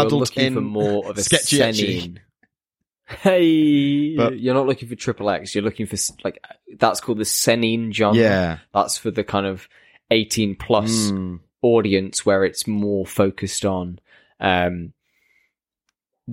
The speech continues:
Speaker 2: dark stories, but not dark just because they've got tits in them, but it's dark
Speaker 1: Yeah, potentially, but it
Speaker 2: because
Speaker 1: doesn't even have to
Speaker 2: of the
Speaker 1: necessarily be dark.
Speaker 2: thinking
Speaker 1: Just
Speaker 2: about it.
Speaker 1: something a bit more mature in, um, storytelling
Speaker 2: Yeah.
Speaker 1: and maybe a bit less shonen-y.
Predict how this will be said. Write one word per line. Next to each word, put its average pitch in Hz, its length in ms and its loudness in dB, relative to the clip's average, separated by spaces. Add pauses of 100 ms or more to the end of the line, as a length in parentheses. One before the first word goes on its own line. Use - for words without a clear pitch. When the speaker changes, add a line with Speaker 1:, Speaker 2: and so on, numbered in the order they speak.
Speaker 2:
dark 98 400 2
stories, 113 920 0 (100)
but 90 120 0
not 104 460 -2
dark 92 400 0
just - 240 -4
because 98 220 -6
they've 95 120 0
got - 180 -6
tits - 280 0
in 95 100 0
them, 90 320 -6
but 92 160 -2
it's - 160 -10
dark - 220 0
Speaker 1:
Yeah, 233 40 4
potentially, 220 420 -2
but - 60 0
it - 100 2
Speaker 2:
because 175 80 -4
Speaker 1:
doesn't 214 180 -4
even 165 140 0
have 165 120 0
to - 80 0
Speaker 2:
of 127 60 0
the 135 40 -2
Speaker 1:
necessarily 143 600 2
be 95 120 -4
dark. 95 420 0
Speaker 2:
thinking 104 180 -8
Speaker 1:
Just - 120 -4
Speaker 2:
about 98 120 -14
it. - 40 0
Speaker 1:
something 143 400 -2
a 127 40 -4
bit 123 200 -2
more 120 440 0 (200)
mature 135 600 2
in, 113 320 -2 (540)
um, 113 340 0
storytelling 104 720 0
Speaker 2:
Yeah. 95 40 -4
Speaker 1:
and 104 100 -6
maybe 123 320 2
a 113 80 4
bit 107 160 0
less 110 180 -2
shonen-y. 104 520 -2